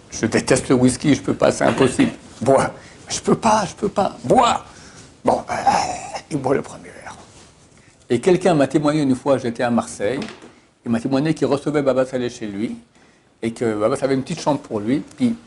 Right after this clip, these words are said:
euh, il priait là-bas. Puis à un moment, le, le conducteur, il prend une route, Baba Saleh dit, c'est la fausse route.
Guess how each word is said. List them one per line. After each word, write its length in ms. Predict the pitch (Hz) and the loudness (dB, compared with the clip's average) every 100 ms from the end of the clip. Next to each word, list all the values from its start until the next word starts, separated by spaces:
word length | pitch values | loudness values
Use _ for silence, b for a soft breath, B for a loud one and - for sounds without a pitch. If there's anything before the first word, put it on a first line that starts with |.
| - | -14
euh, 220 | 107 101 98 | -8 -4 -4
il 60 | 123 | -6
priait 260 | - 160 | 0 4
là-bas. 320 | 143 120 87 - _ b b b | 4 4 0 -4 _ b b b
Puis 80 | - | 2
à 60 | 131 | 4
un 20 | |
moment, 140 | 147 | 6
le, 380 | 175 123 113 117 | 6 6 6 4
le 220 | 110 110 110 | 4 0 0
conducteur, 760 | 135 120 117 - 165 147 143 - | -2 -4 -2 2 4 4 2 -2
il 80 | |
prend 160 | 120 131 | -6 -4
une 100 | 120 | -2
route, 240 | - 156 | 0 -2
Baba 100 | 135 | 0
Saleh 140 | 123 139 | -2 -4
dit, 80 | 143 | -6
c'est 100 | 139 | -4
la 100 | 123 | -2
fausse 220 | 135 131 | -2 -2
route. 300 | 113 113 | -4 -6